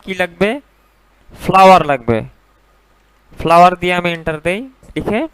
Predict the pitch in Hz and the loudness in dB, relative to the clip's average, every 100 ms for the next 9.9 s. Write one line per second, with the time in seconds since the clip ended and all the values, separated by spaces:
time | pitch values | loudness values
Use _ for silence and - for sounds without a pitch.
0 | _ _ _ _ - 151 156 147 147 151 | _ _ _ _ -2 -2 -2 -4 -6 -6
1 | 170 202 202 156 165 180 - 160 151 143 | -6 -2 -2 -2 -4 -6 0 2 4 4
2 | 160 156 175 330 - _ _ _ _ _ | 0 2 2 2 -2 _ _ _ _ _
3 | _ _ 135 147 190 170 139 - 127 123 | _ _ -4 -2 -4 -4 -8 -6 -2 -2
4 | 110 107 - _ _ _ _ _ _ _ | -2 -8 -12 _ _ _ _ _ _ _
5 | _ _ _ _ _ _ _ _ _ _ | _ _ _ _ _ _ _ _ _ _
6 | - 143 139 143 - 143 135 135 131 143 | -4 -2 -2 -4 0 2 2 2 0 -2
7 | 131 131 156 269 156 127 123 127 127 127 | -4 -2 -2 -2 -4 -6 -6 -8 -10 -10
8 | 127 131 139 131 131 131 180 _ _ _ | -10 -10 -10 -12 -12 -14 -14 _ _ _
9 | _ _ _ _ _ - 131 139 127 | _ _ _ _ _ -10 -6 -6 -6